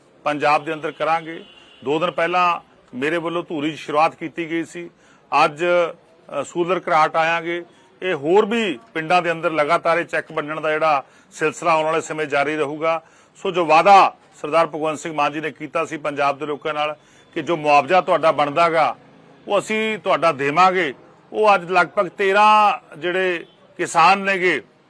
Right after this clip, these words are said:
ਉਹਨਾਂ ਨੂੰ ਮੁਆਵਜ਼ਾ ਮਿਲਿਆ ਗਾ, ਜਿਨ੍ਹਾਂ ਦੀ ਫਸਲ ਹੜ੍ਹਾਂ ਕਾਰਨ ਖਰਾਬ ਹੋ ਗਈ ਸੀ, ਖਰਾਬਾ ਹੋ ਗਿਆ ਸੀਗਾ, ਉਹਨਾਂ ਨੂੰ ਚੈੱਕ ਮਿਲੇ ਨੇਗੇ। ਸੋ ਕਿਉਂਕਿ ਦੀਵਾਲੀ ਤੋਂ ਪਹਿਲਾਂ, ਪਹਿਲਾਂ ਵਾਅਦਾ ਸੀ ਸਰਦਾਰ ਭਗਵੰਤ ਸਿੰਘ ਮਾਨ ਜੀ ਦਾ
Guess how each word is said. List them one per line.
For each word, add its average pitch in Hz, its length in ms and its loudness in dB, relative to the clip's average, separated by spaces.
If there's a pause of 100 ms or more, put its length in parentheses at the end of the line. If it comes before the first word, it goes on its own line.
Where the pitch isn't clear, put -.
(320)
ਉਹਨਾਂ 226 260 2
ਨੂੰ 220 100 -2
ਮੁਆਵਜ਼ਾ 170 380 4
ਮਿਲਿਆ 180 300 0
ਗਾ, 190 160 0
ਜਿਨ੍ਹਾਂ 180 220 -6
ਦੀ 185 80 -6
ਫਸਲ 165 480 -2 (560)
ਹੜ੍ਹਾਂ 185 180 6
ਕਾਰਨ 180 480 2 (520)
ਖਰਾਬ 160 320 6
ਹੋ 180 180 2
ਗਈ 185 160 -4
ਸੀ, 98 400 -12 (160)
ਖਰਾਬਾ 143 360 4
ਹੋ 180 120 4
ਗਿਆ 185 220 0
ਸੀਗਾ, 190 420 -6 (380)
ਉਹਨਾਂ 180 200 -4
ਨੂੰ 180 100 -4
ਚੈੱਕ 165 240 -2
ਮਿਲੇ 175 260 -4
ਨੇਗੇ। 190 360 -4 (460)
ਸੋ 180 100 -4
ਕਿਉਂਕਿ 196 480 -4
ਦੀਵਾਲੀ 160 400 2
ਤੋਂ 208 120 0
ਪਹਿਲਾਂ, 202 260 2
ਪਹਿਲਾਂ 196 200 0
ਵਾਅਦਾ 180 320 4
ਸੀ 196 140 -6
ਸਰਦਾਰ 175 280 -2
ਭਗਵੰਤ 160 320 -6
ਸਿੰਘ 170 140 -12
ਮਾਨ 160 160 -4
ਜੀ 160 60 -12
ਦਾ 156 220 -6